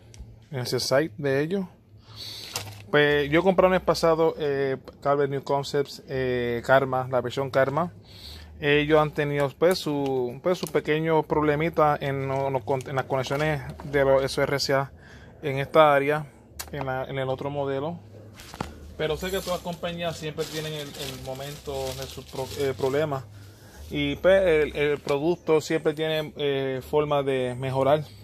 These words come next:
Eso, eso es cosa que pasan en las compañías. Eso no es nada que sea una compañía mala en el mercado. Pues mire, este cable nuevo es el Clarity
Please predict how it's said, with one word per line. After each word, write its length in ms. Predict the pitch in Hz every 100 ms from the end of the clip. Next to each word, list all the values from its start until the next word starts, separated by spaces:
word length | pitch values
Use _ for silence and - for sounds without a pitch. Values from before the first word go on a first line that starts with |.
| - - -
Eso, 440 | 156 135 143 139 135 - - - -
eso 220 | 143 147
es 40 |
cosa 300 | 139 139 143
que 160 | 131 131
pasan 420 | - - 139 139
en 60 | 131
las 100 | 123
compañías. 600 | 131 127 131 156 139 123
Eso 120 | 127
no 80 | 135
es 60 | 131
nada 400 | 131 127 123 123
que 120 | 127
sea 240 | 135 123
una 120 | 123
compañía 440 | 127 127 131 127 120
mala 340 | 135 131 123 - - - - -
en 100 | 131
el 80 | 127
mercado. 480 | 117 135 139 120 117 - - - -
Pues 120 | 139
mire, 320 | 151 151 131
este 200 | 165 -
cable 260 | 185 190 190
nuevo 420 | 185 185 143 147 135 - - _ - _ - - -
es 280 | - 165 - -
el 180 | 135
Clarity 580 | - 151 170 185 202 202